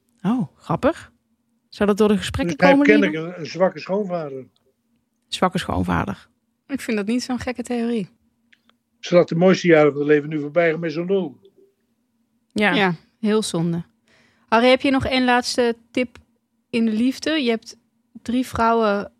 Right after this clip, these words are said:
Speaker 3: gehad. Heb je daar iets van geleerd waarvan je denkt, dat zou ik nu anders doen? Of behalve dat misschien communiceren?
Speaker 2: Nou, ja, weet je, dat, dit, nee, dat
Speaker 3: Je hebt nog
Speaker 2: ik
Speaker 3: steeds
Speaker 2: heb
Speaker 3: heel goed contact met ze.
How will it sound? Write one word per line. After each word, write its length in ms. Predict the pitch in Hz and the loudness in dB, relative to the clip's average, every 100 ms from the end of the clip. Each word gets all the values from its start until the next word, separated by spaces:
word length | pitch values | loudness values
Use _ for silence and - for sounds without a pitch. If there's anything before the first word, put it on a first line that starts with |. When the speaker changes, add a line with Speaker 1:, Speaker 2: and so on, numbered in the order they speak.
| _ | _
Speaker 3:
gehad. 760 | 214 202 185 226 302 - - - | -8 -2 0 0 -2 -8 -20 -4
Heb 180 | 220 | -4
je 100 | - | -2
daar 100 | 226 | -4
iets 140 | 220 220 | -4 -4
van 120 | 220 | -8
geleerd 300 | 220 214 220 | -6 -4 -4
waarvan 200 | 220 220 | -6 -4
je 60 | 214 | -2
denkt, 180 | 208 | -2
dat 120 | 202 202 | -4 -4
zou 220 | 214 202 | -2 -2
ik 80 | 202 | 0
nu 320 | 220 214 214 - | 0 0 -4 -6
anders 380 | 208 208 208 - | -2 -2 -2 -2
doen? 280 | 208 208 196 | 0 0 -2
Of 140 | 190 | -2
behalve 300 | 202 196 - | -2 -2 -2
dat 140 | 202 | -4
misschien 280 | 202 196 214 | -4 -6 -6
communiceren? 560 | 202 208 202 139 139 139 | -2 0 0 0 2 2
Speaker 2:
Nou, 320 | 139 131 123 | 0 -2 -2
ja, 400 | 123 131 127 120 | -2 0 -2 -4
weet 240 | 120 123 120 | -8 -8 -8
je, 100 | 131 | -12
dat, 180 | 117 117 | -14 -12
dit, 200 | 127 - | -14 -4
nee, 320 | 131 127 127 | 0 2 2
dat 300 | 127 127 - - | -2 -8 -12 -6
Speaker 3:
Je 160 | 233 | 2
hebt 140 | 240 208 | 2 2
nog 100 | 202 | 0
Speaker 2:
ik 60 | |
Speaker 3:
steeds 200 | - 208 | 2 2
Speaker 2:
heb 80 | 233 | 2
Speaker 3:
heel 100 | 220 | 0
goed 120 | 226 | -2
contact 360 | - 220 254 254 | -2 -2 -2 0
met 180 | 202 180 | -2 -2
ze. 220 | 220 | -6